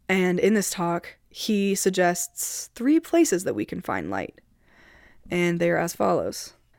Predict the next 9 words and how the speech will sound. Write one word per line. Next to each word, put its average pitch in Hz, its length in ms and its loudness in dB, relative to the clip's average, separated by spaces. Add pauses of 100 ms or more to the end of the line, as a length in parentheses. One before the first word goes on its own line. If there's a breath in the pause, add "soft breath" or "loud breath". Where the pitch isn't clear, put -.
(120)
The 202 140 2
light 180 540 0
of 233 140 -2
the 285 100 -2
church - 800 -4 (340)
as, 190 240 -4
like, 175 180 -2
an 185 80 -2
organization, 185 800 -4